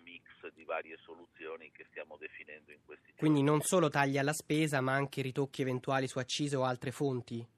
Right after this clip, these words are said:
Speaker 1: Il meno possibile, perché è chiaro che... Eh, interventi su accise sono sempre fastidiosi, ripeto, eh, sarebbero una tantum,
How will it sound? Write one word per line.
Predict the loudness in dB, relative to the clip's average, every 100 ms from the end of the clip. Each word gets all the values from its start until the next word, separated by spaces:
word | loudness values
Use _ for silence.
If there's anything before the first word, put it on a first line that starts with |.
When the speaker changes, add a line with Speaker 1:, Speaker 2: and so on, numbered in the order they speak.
| _
Speaker 1:
Il | -14 -4
meno | -2 -2 -2
possibile, | -6 -10 -12 -12 -6 -4 -4
perché | -6 -8 -8
è | -4
chiaro | 0 0 -2
che... | -6 -10 -10
Eh, | -12 -12 -12 -14 -14 -16 -20
interventi | _ -12 -10 -8 -10 -12 -14
su | -10
accise | -10 -12 -14 -12 -12
sono | -16 -20 -16
sempre | -12 -10 -10 -12 -20 -20 _
fastidiosi, | -6 -6 -8 -12 -10 -8 -10 -14 -18 -16
ripeto, | -16 -8 -6 -6 -12 -18
eh, | -20 -20 -10
sarebbero | -8 -6 -8 -10
una | -10 -6
tantum, | -2 -2 -6 -14 -14